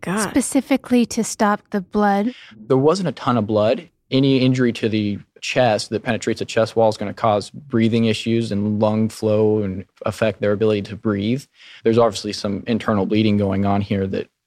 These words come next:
Speaker 3: we're incapable of, of fixing out there. It's a surgical thing, but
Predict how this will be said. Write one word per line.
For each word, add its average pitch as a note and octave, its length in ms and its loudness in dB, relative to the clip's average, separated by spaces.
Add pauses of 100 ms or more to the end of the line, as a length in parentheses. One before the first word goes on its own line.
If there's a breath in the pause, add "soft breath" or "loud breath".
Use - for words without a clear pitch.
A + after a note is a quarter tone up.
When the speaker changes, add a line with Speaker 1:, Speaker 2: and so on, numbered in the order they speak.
(120)
Speaker 3:
we're G#2 180 0
incapable G#2 640 -4
of, - 220 -12
of - 120 -10
fixing G2+ 440 -2
out - 220 -2
there. G2+ 280 2
It's - 120 -8
a G#2 40 -6
surgical G#2+ 520 -4
thing, G2 360 -6
but G2+ 260 0